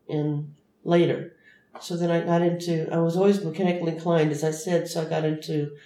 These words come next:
electrical later on after I graduated. And I ended up having a back injury. So here I was, the only woman electrician at the time,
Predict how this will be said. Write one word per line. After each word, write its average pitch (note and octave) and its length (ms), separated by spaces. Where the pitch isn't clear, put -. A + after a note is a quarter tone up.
electrical F#3 640
later D#3 380
on D#3 220
after D#3 440
I D3 360
graduated. D#3 840
And D3 480
I - 40
ended D#3+ 260
up D#3+ 80
having D#3 240
a - 20
back D#3 280
injury. C#3+ 580
So D#3+ 280
here G3 220
I F#3+ 120
was, E3+ 320
the D#3 120
only G3+ 300
woman F3+ 500
electrician E3+ 920
at D3+ 140
the - 80
time, C3+ 440